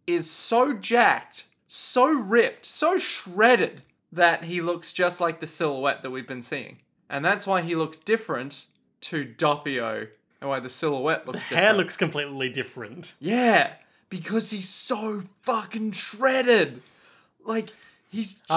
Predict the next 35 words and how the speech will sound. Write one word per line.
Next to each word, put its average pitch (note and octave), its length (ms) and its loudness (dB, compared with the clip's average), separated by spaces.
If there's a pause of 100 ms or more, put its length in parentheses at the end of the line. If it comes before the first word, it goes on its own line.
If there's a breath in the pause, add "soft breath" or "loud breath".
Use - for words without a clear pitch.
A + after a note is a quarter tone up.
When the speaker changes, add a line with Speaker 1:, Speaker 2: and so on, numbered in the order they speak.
Speaker 1:
just - 20 4
Speaker 2:
he's B3 100 4
been F#3 180 0
taking D#3 320 0
too D3+ 200 -2
much C#3 160 -6
testosterone, B2+ 800 -4
so B2+ 80 -10
now B2 160 -6
his A#2+ 140 -8
hairline's B2 400 -2
receding. B2+ 440 -6
Speaker 1:
Exactly. C#3 760 0 (200)
He's F3 140 -2
got G#3 200 0
those F3 220 0
steroids, F#3+ 640 2
so F3+ 140 -4
he's D#3 100 -4
just D#3+ 160 -8
like, C3+ 300 -2 (320 soft breath)
"Yeah, B2 380 -4 (120)
everything's D#3 360 -6
going D#3+ 220 0
great. C3+ 320 0 (260)
Not D#3 420 -2
so F3+ 220 0
much E3+ 240 -2
my E3 120 2
hair, C3 300 0
but C3 180 -6
you D3 80 -4
know F3 200 2
what? F#3 360 0 (320)
Ugh." C#4 720 2